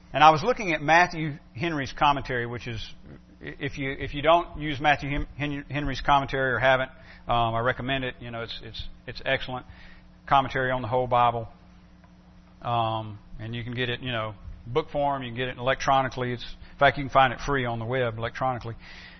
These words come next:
Um, it's, it's good. But, uh, ju-, just, just to kind of show you, M-, Matthew Henry, when he's discussing these things, um, in the, in the first part of, uh, the sounding of the fifth trumpet,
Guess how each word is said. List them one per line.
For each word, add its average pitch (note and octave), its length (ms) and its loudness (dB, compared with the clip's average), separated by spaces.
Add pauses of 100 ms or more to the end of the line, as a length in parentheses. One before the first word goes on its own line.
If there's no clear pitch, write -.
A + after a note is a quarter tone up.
(260)
Um, A#2+ 520 2
it's, B2 240 -4
it's B2+ 140 -2
good. A2 320 2 (140)
But, D3 200 10 (840)
uh, C#3 280 4 (240)
ju-, F3 260 -6
just, F3 400 -4
just F#3+ 200 -4
to E3+ 60 -8
kind E3+ 220 4
of C3 80 -2
show E3+ 200 8
you, A#2 200 2 (380)
M-, E2 380 -10
Matthew F#3+ 340 10
Henry, F3 280 2
when C#3+ 140 0
he's D#3 160 -2
discussing D3 560 2
these C3 260 4
things, C3 400 2 (880)
um, B2 380 6 (1700)
in F#3 160 0
the, F3+ 100 4
in E3+ 60 4
the D#3+ 80 2
first C4 380 8
part D#3 340 8
of, C#3+ 200 4
uh, C#3+ 200 -6 (320)
the C#3 100 -4
sounding F#3 460 8
of D3 60 4
the C3 80 -2
fifth - 400 2
trumpet, - 420 0